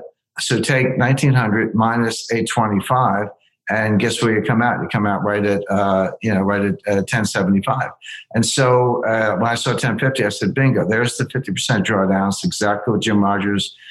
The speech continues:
said would happen. That's the bottom." And it's up about fifty percent from there. Now, it's been a little bit higher than that, but it, it's up about fifty percent from there. So there's your third bull market. But here's the point, Robert. If the first bull market was up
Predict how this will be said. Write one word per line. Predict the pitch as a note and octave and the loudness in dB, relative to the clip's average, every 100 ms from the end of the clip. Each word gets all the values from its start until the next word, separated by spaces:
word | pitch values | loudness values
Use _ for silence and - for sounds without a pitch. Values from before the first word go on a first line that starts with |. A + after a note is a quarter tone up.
| - - | -20 -10
said | - - C3 A2+ | -6 0 2 2
would | A2 | 2
happen. | F#2 G2 F#2 G2 G2 - _ | 2 2 0 0 0 -2 _
That's | - A2+ A#2 - | 0 0 -2 -4
the | A2+ | 0
bottom." | G2 G#2 G2 F#2 G2+ - - - _ | 2 4 2 2 0 -4 -18 -20 _
And | A#2+ B2 | -2 0
it's | A2+ - - | 0 -4 -2
up | B2 B2 | 0 0
about | B2 F#2+ C3+ C#3 C#3 - | -2 0 2 2 0 -2
fifty | C#3+ C#3+ C3 | -4 -2 -2
percent | - - A#2+ G2+ F#2 | -2 -4 -2 -2 0
from | F#2+ | 2
there. | G2 F2+ | 2 2
Now, | F#2+ G2 - | 0 0 -4
it's | A2 | -4
been | - C3 | 0 2
a | |
little | A2+ | 2
bit | G#2 | 0
higher | F#2+ G2+ G2 | 0 0 2
than | F#2 | 2
that, | F2+ F2+ - | 2 0 0
but | G2 | 0
it, | G2 F#2+ | 0 0
it's | A2+ | 0
up | C#3+ C#3 | 0 0
about | A#2 G#2+ G2+ - - - _ | 0 2 0 -2 -10 -20 _
fifty | - D3 C#3 C3 | -2 -2 0 0
percent | - - - - G2+ F2+ | 0 -2 -2 0 0 0
from | G2+ F#2 | 0 2
there. | G2 D#2+ - - _ | 2 -2 -8 -20 _
So | - C#3 | -2 2
there's | D3 G#3 G3+ | 2 0 0
your | C#3+ | 0
third | C3 C#3 A#2+ G2+ | 2 0 2 2
bull | A#2+ A#2 | 2 4
market. | A#2 A#2+ G#2+ | 2 0 -2
But | G#2 | 0
here's | C3+ D3+ | 0 0
the | G#2 | -2
point, | - B2+ | 0 0
Robert. | G2 F#2+ F2+ F#2 - - - - | 2 0 0 -2 -6 -20 -12 -6
If | A2+ | -2
the | C3 | -2
first | B2+ F#3 F#3+ | 0 -2 0
bull | E3+ C#3 | 2 2
market | A2+ A2 G#2 | 2 0 -2
was | F2+ G2+ | -2 0
up | A2+ F#2 | 0 -2